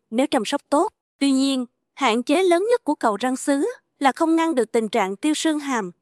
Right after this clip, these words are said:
Nguyên nhân là do phương pháp này chỉ thay thế phần thân răng bên trên mà không có chân răng bên dưới để kích thích xương hàm. Ngoài ra, kỹ thuật này yêu cầu răng số năm và răng số bảy phải khỏe mạnh để làm trụ.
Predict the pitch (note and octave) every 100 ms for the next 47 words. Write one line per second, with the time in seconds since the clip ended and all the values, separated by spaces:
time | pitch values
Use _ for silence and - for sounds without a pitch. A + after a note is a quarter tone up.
0 | _ _ _ _ _ D#4 D4+ D4 C#4 B3+
1 | A3 B3+ - C4 F4+ D#4 A#3 G3 A3+ B3+
2 | C4 B3 D#4+ - G#3 F3+ B3 A#3 A#3 A3+
3 | A#3 A3 A#3+ A#3 G#3+ _ _ - A3+ -
4 | C4+ B3+ F4+ - C4 B3 B3+ A#3+ A3 A3
5 | G#3 A#3+ B3+ G4 - - A#3+ G4 - A4
6 | - C4+ G#3+ A3+ F#3 E3+ _ _ _ G#3+
7 | F#3+ - A3+ A3 - _ _ _ _ -
8 | B3+ D#4 B3 A#3 G#3+ A3 A#3 C#4 - G#3
9 | B3+ B3+ - C#4+ E4 C4 B3 _ _ A#3
10 | G#3 A3 G3+ C4+ C4+ F#3 F#3+ A#3 - G3+
11 | B3 C4 F#3+ A#3+ D4+ G#3 - G#3 F3+